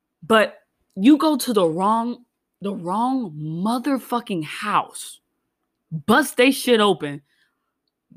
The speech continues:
bust down with the fucking chopper, like, literally makes that motherfucker sing Ave Maria, kills an innocent black women, woman,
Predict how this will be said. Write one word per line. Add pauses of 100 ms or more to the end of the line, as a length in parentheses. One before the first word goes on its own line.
(140)
bust
down
with
the
fucking
chopper,
like, (340)
literally
makes
that
motherfucker
sing (300)
Ave
Maria, (600)
kills
an (120)
innocent
black
women,
woman,